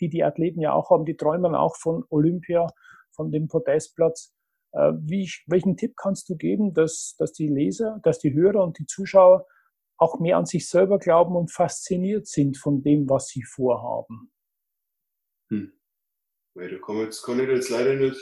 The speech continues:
Speaker 2: so weit rum zeigen. Also, weil ist interessant, wir haben jetzt da über das ja noch gar nicht, aber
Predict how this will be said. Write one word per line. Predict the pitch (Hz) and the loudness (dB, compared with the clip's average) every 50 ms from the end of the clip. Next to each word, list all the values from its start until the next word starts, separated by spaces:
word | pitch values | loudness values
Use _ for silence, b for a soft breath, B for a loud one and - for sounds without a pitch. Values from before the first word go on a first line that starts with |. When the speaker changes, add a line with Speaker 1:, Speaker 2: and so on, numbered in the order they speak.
| - _ _ | -20 _ _
Speaker 2:
so | - - - 123 113 | -18 -14 -10 -6 -4
weit | 113 110 107 110 - - | -2 -2 -4 -4 -6 -6
rum | 123 123 113 110 107 107 - | -4 -2 -2 -2 -4 -6 -6
zeigen. | - 95 87 87 85 87 87 87 - _ _ _ _ _ _ _ _ _ _ - | -4 -2 -2 -2 -2 -6 -10 -12 -14 _ _ _ _ _ _ _ _ _ _ -6
Also, | 110 104 110 101 87 - - - _ _ _ _ _ | -2 0 0 0 0 -2 -8 -14 _ _ _ _ _
weil | - 92 98 101 | -6 -4 -4 -4
ist | - 110 117 | -4 -2 -2
interessant, | 123 123 127 127 120 123 135 123 110 101 | -2 -2 -2 -2 0 0 2 2 2 2
wir | 107 | 2
haben | 110 113 | 2 2
jetzt | 110 - - | 2 0 2
da | 120 113 | 2 2
über | 117 117 110 113 107 | 2 2 0 -2 -2
das | 113 117 123 | -2 -4 -4
ja | 120 | -2
noch | 113 113 117 | -4 -2 -2
gar | 117 113 | -2 -2
nicht, | 120 107 | -2 -4
aber | - - 110 104 - - | -2 -2 -2 -2 -2 -4